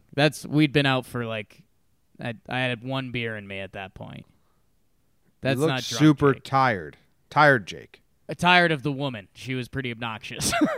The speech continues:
Speaker 2: <laughs>
Speaker 1: Um, so, but yeah,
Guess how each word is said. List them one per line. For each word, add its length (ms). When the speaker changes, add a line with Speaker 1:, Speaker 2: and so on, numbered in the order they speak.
Speaker 2:
<laughs> 1040
Speaker 1:
Um, 480
so, 720
but 160
yeah, 360